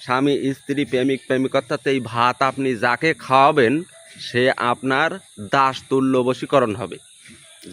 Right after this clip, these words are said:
গ্যারান্টি সহকারে বলছি আমি কথাটি। তো কিভাবে করবেন আমি সব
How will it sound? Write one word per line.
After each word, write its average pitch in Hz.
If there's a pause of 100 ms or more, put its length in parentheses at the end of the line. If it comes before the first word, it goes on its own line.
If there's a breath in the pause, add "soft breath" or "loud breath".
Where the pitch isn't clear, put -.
গ্যারান্টি 139
সহকারে 131
বলছি 117
আমি 107
কথাটি। - (560 loud breath)
তো 131
কিভাবে 143
করবেন 143
আমি 147
সব 139